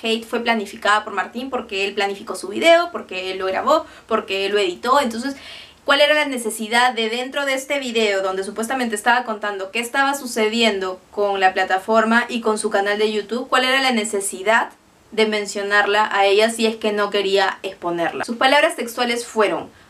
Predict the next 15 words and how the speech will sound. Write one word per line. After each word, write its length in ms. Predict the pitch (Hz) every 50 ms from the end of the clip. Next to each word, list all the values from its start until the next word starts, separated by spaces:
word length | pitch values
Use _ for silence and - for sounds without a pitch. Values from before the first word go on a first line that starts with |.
| _ _ -
"Todo 240 | 294 285 294 302
fue 140 | 302 311 285
planificado, 720 | 285 277 277 269 233 233 - - 214 208 202 208 214 220 220 -
nada 460 | 226 233 233 240 247 247 240 220 214
fue 140 | 220 - 220
al 80 | 202
azar, 440 | 185 190 - - 202 208 214 - - - _ _ - _ -
él 280 | 226 240 233 233 226
lo 140 | 202 196 190
hizo 420 | 190 190 202 - - 214 208 - -
a 140 | - 190 190
propósito". 640 | - 185 - - 175 156 147 - - - - - -
También 320 | - 285 285 311 339 339
comenta 500 | 349 370 349 349 339 339 330 330 320 311
que 420 | - 277 254 254 247 240 226 -